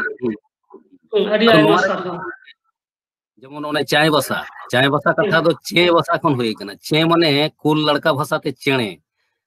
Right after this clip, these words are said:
Speaker 1: ᱟᱫᱚ ᱪᱮᱬᱮ ᱠᱚ ᱵᱟᱥᱟᱜ ᱛᱟᱦᱮᱸᱫ, ᱚᱱᱟᱛᱮ ᱚᱱᱟ ᱫᱚ ᱪᱮᱸ ᱵᱟᱥᱟ ᱠᱷᱚᱱ ᱜᱮ ᱚᱱᱮ ᱪᱟᱸᱭ ᱵᱟᱥᱟ ᱧᱩᱛᱩᱢ ᱟᱠᱟᱱᱟ। ᱚᱱᱟ ᱫᱚ ᱠᱤᱱᱛᱩ
Speaker 2: ᱟᱪᱪᱷᱟ।
Speaker 1: ᱯᱨᱚᱫᱷᱟᱱ ᱮᱨᱤᱭᱟ ᱨᱮ ᱟᱨ ᱠᱳᱞᱦᱟᱱ ᱮᱨᱤᱭᱟ ᱨᱮᱫᱚ ᱯᱮᱭᱟ ᱥᱟᱱᱛᱟᱲ ᱟᱹᱛᱩ ᱢᱮᱱᱟᱜᱼᱟ। ᱢᱤᱫᱴᱟᱝ ᱫᱚ
Speaker 2: ᱟᱪᱪᱷᱟ।
Speaker 1: ᱦᱩᱭᱩᱜ ᱠᱟᱱᱟ ᱯᱤᱞᱠᱟᱹ, ᱢᱤᱫᱴᱟᱝ ᱫᱚ ᱵᱟᱨᱚ ᱰᱟᱺᱜᱩᱣᱟᱹ,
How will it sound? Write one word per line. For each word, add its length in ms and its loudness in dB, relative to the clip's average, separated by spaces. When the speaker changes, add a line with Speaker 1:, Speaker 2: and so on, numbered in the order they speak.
Speaker 1:
ᱟᱫᱚ 120 -6
ᱪᱮᱬᱮ 240 2
ᱠᱚ 120 -2
ᱵᱟᱥᱟᱜ 280 -2
ᱛᱟᱦᱮᱸᱫ, 360 -4
ᱚᱱᱟᱛᱮ 300 -6
ᱚᱱᱟ 160 -6
ᱫᱚ 100 -8
ᱪᱮᱸ 280 -2
ᱵᱟᱥᱟ 260 -2
ᱠᱷᱚᱱ 220 -2
ᱜᱮ 140 2
ᱚᱱᱮ 180 -2
ᱪᱟᱸᱭ 200 0
ᱵᱟᱥᱟ 200 -4
ᱧᱩᱛᱩᱢ 300 -8
ᱟᱠᱟᱱᱟ। 280 -18
ᱚᱱᱟ 220 0
ᱫᱚ 80 4
ᱠᱤᱱᱛᱩ 260 2
Speaker 2:
ᱟᱪᱪᱷᱟ। 40 -4
Speaker 1:
ᱯᱨᱚᱫᱷᱟᱱ 360 0
ᱮᱨᱤᱭᱟ 280 -6
ᱨᱮ 120 -8
ᱟᱨ 180 0
ᱠᱳᱞᱦᱟᱱ 560 4
ᱮᱨᱤᱭᱟ 400 4
ᱨᱮᱫᱚ 320 0
ᱯᱮᱭᱟ 320 2
ᱥᱟᱱᱛᱟᱲ 420 -2
ᱟᱹᱛᱩ 200 -6
ᱢᱮᱱᱟᱜᱼᱟ। 320 -10
ᱢᱤᱫᱴᱟᱝ 260 2
ᱫᱚ 80 4
Speaker 2:
ᱟᱪᱪᱷᱟ। 20 6
Speaker 1:
ᱦᱩᱭᱩᱜ 180 2
ᱠᱟᱱᱟ 180 0
ᱯᱤᱞᱠᱟᱹ, 500 -6
ᱢᱤᱫᱴᱟᱝ 340 -2
ᱫᱚ 100 0
ᱵᱟᱨᱚ 280 0
ᱰᱟᱺᱜᱩᱣᱟᱹ, 400 0